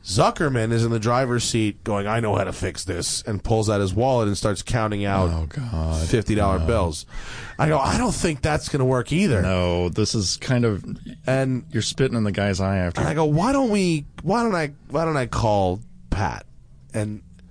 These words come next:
Speaker 1: so I think Spike, I don't know if, I don't know if it was me or Spike who ended up calling Pat, but Pat did actually come over.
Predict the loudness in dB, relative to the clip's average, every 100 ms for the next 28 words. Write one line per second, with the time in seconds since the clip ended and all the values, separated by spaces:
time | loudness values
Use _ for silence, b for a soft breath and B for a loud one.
0 | B B -14 -4 0 2 2 -2 -4 0
1 | 0 0 -2 0 0 2 0 2 2 0
2 | 0 0 0 -2 -4 -6 -2 2 4 2
3 | -2 0 0 0 -2 0 -2 -2 0 2
4 | 0 0 0 0 B B B -6 0 2
5 | 2 0 -2 0 2 2 0 -2 -2 -2
6 | -2 0 2 0 0 -2 -4